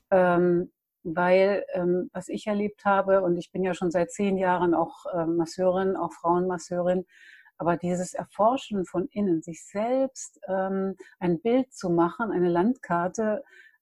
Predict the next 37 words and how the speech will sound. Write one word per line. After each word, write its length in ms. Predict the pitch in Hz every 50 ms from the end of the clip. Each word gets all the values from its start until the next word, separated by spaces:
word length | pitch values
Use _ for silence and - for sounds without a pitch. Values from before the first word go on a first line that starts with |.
| _ -
ähm, 320 | 196 190 185 190 196 190
mit, 360 | 202 269 302 294 - - - - -
ähm, 520 | 202 196 196 196 202 196 202 196 190 - - _ -
sehr 340 | - - 196 185 226 254 277
viel 220 | - - 277 240
Ruhe, 460 | 240 220 - 202 214 214 214 214 214
mit 220 | 208 202 190 180 - _
sehr 240 | _ - 202 220 233
viel, 560 | 226 - - 233 233 226 220 214 208 - - - _
ähm, 520 | - 190 190 190 190 190 190 190 190 - 269
Liebe 380 | - 175 214 233 233 233 226 202
und 300 | - - 175 170 - -
Achtsamkeit, 960 | - - - - - - 233 226 226 214 - - - 208 196 196 196 190 - - - - - - - - _ _ -
ähm, 440 | 190 185 185 185 185 190 196 - - -
mal 440 | 190 190 190 196 190 190 - - -
sich 200 | - 185 196 -
drauf 240 | - - 196 185 -
einzulassen, 960 | - 190 190 196 214 226 - - 220 220 214 208 - - 220 220 214 208 208 -
äh, 160 | - 185 185
die 120 | 185 185
Gedanken 560 | 170 185 156 180 165 208 269 294 294 247 220
über 200 | 190 190 180 190
Bord 360 | 180 - - 175 185 226 226 -
zu 160 | - 285 254
werfen. 340 | 262 254 262 262 262 285 240
Das 140 | 214 -
hat 160 | 202 202 - -
sie 80 | 220
ja 100 | 196 185
auch 120 | 190 190 -
so 120 | - 254
schön 260 | 233 - - 254 233
in 120 | 226 214 196
einer, 340 | 190 190 196 190 185 185 - - - - - - - - _ _ _ -
ähm, 340 | 180 185 185 180 180 180
Anleitung 600 | 165 185 190 196 202 196 196 202 - 208 196 190
gemacht, 520 | 170 202 175 170 165 185 233 302 - -